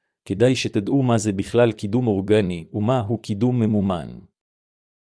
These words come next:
שתי אפשרויות הקידום הללו באות לידי ביטוי במנוע הגדול ביותר בעולם, גוגל. הן מאפשרות לאתר שלכם להיות בולט על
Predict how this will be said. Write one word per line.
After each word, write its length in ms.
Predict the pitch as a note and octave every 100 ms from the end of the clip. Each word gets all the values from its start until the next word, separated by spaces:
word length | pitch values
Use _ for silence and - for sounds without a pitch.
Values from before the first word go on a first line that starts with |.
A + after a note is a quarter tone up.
| _ _
שתי 320 | - - E3+
אפשרויות 540 | D3+ - F2+ F#2+ G#2+ G2+
הקידום 400 | - G2 B2 G#2+
הללו 340 | G2 G#2+ G2+
באות 380 | G2 G2 A#2 A2
לידי 300 | G#2+ A2 B2+
ביטוי 340 | G#2 - C3+
במנוע 500 | A2+ G#2 G2 A2+ C3
הגדול 460 | A2 G2 F#2+ C#3+ D3+
ביותר 480 | B2+ G#2+ - C3+ A#2
בעולם, 540 | G#2 G2 G#2 B2+ C3+ - -
גוגל. 520 | G#2 A2 F2+ D2+ A#1+ - _ _ _ _ _ _ _ _ _ -
הן 200 | A2 G2+
מאפשרות 540 | G2 - G2+ A2+ A#2+
לאתר 360 | G2 F#2 B2 A2+
שלכם 480 | - F#2 - B2
להיות 300 | A2 A2+ C3
בולט 360 | G2 G2+ A2+ B2
על 120 | G#2